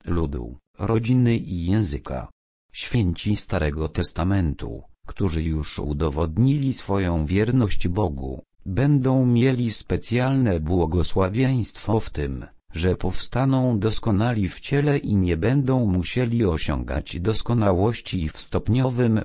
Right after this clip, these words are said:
procesie. Powstaną w doskonałych ciałach ludzkich,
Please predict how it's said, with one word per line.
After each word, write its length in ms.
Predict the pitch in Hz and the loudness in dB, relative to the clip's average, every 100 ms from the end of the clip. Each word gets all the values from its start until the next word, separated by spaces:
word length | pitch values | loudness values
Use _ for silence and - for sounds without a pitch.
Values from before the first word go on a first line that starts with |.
| - | 0
procesie. 760 | 92 - - 80 - - - - _ - | 0 0 -2 -4 -4 -6 -8 -10 _ -2
Powstaną 720 | 135 - - 123 120 113 107 | -2 0 -2 0 2 2 2
w 100 | 82 | 0
doskonałych 840 | 82 85 - 90 101 120 92 - - | -2 -2 0 0 2 2 0 -4 -8
ciałach 640 | - 98 82 87 87 - | -4 -2 0 0 -2 -4
ludzkich, 760 | 104 - - - 78 - - | -2 -2 -4 -6 -8 -10 -14